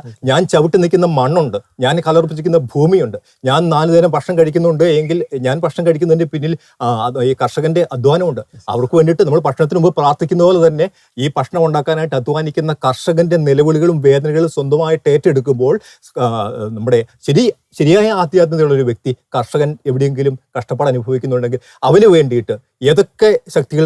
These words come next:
കളിയാക്കിയെന്ന് പറഞ്ഞാലും എന്തൊക്കെ പ്രതിരോ-, ആ, എന്തൊക്കെ പ്രശ്നമുണ്ടെന്ന് പറഞ്ഞാലും അവൻ അവർക്ക് വേണ്ടിയിട്ട് ഒരു നല്ല ആധ്യാത്മിക പിതാവ്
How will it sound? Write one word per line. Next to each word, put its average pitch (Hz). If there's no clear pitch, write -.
കളിയാക്കിയെന്ന് 147
പറഞ്ഞാലും 120
എന്തൊക്കെ 127
പ്രതിരോ-, 131
ആ, 123
എന്തൊക്കെ 147
പ്രശ്നമുണ്ടെന്ന് 131
പറഞ്ഞാലും 117
അവൻ 120
അവർക്ക് 113
വേണ്ടിയിട്ട് 113
ഒരു 165
നല്ല 175
ആധ്യാത്മിക 127
പിതാവ് 123